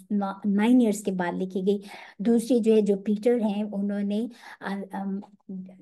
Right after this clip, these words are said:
तकरीबन ट्वेंटी टू ईयर्स के बाद, हज़रत ईसा अलैहिस्सलाम के ट्वेंटी टू ईयर्स उठाए जाने के बाद लिखी। तो ये जो चार गॉस्पेल्स हैं,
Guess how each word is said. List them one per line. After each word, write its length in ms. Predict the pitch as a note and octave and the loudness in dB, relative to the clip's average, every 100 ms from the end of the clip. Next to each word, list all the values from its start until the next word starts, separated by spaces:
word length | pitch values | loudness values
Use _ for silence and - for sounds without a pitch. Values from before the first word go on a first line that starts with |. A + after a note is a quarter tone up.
| - | -8
तकरीबन 440 | G3+ A#3 G3+ G#3+ | -6 -2 0 2
ट्वेंटी 340 | G#3+ G#3 G#3+ A3+ | 2 2 2 0
टू 220 | A3+ A3+ | 0 0
ईयर्स 340 | A3 G#3+ G#3 | 4 4 2
के 100 | - | 2
बाद, 540 | G#3 G3 F#3+ G#3+ G#3+ - - | 2 2 0 0 -4 -8 -4
हज़रत 260 | F#3+ G#3 G#3+ | -2 0 0
ईसा 200 | G#3 G#3 | -2 0
अलैहिस्सलाम 460 | F#3+ G3+ G3+ G3 | -2 -4 -6 -4
के 140 | G3+ G#3+ | 0 0
ट्वेंटी 380 | G#3+ F#3+ F#3+ G#3 | 0 -4 -2 -6
टू 260 | - A3 | -2 0
ईयर्स 420 | G#3+ G3+ G#3 - _ - | 0 0 -2 -8 _ -12
उठाए 300 | G#3+ G#3+ G3+ | -2 0 2
जाने 240 | G#3 G3+ | 2 2
के 140 | G#3 A#3+ | 4 4
बाद 460 | F#3 A3+ B3 G#3+ - | 4 2 2 0 -4
लिखी। 420 | F3+ F3+ - F3 - - - - - | -6 -4 -6 -8 -8 -18 -20 -8 2
तो 80 | |
ये 200 | D4 C#4 | 4 6
जो 140 | C4 C4 | 6 6
चार 340 | C4 A#3 A#3 | 4 2 4
गॉस्पेल्स 540 | G#3+ G#3+ G#3+ A3 G#3 G#3+ | 2 2 2 0 0 0
हैं, 240 | G3+ | -2